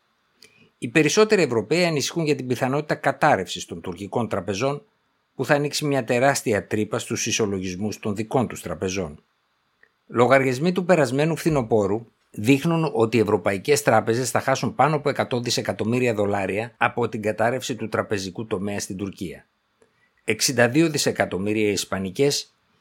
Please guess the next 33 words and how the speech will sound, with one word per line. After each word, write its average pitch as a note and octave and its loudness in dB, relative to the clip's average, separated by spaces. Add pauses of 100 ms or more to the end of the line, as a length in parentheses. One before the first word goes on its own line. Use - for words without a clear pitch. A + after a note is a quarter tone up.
(160)
είκοσι C3 2
εννιά C#3 2
δισεκατομμύρια G#2+ 2
οι F#2+ -2
γαλλικές, F#2 0 (540)
δώδεκα D3 0
δισεκατομμύρια A#2 -2
οι F#2+ -6
βρετανικές, F#2+ -6 (560)
έντεκα D3 0
δισεκατομμύρια A2+ -4
περίπου G2 -6
οι G2+ -4
γερμανικές F#2+ -2
και A2 0
οκτώ C3+ 2
κόμμα A#2+ -2
εφτά A2+ -2
δισεκατομμύρια F#2+ -2
οι F#2+ -4
ιταλικές. G2+ -6 (1000)
Η - -8
Κυπριακή D3 2
πλευρά B2 4
έχει C#3+ 2
απορρίψει D#3 2
το F#2+ -4
σχέδιο G2+ -2
της F#2+ -6
σχετικής G2+ -4
ανακοίνωσης G#2 -2
της - -2
Συνόδου, C3+ 0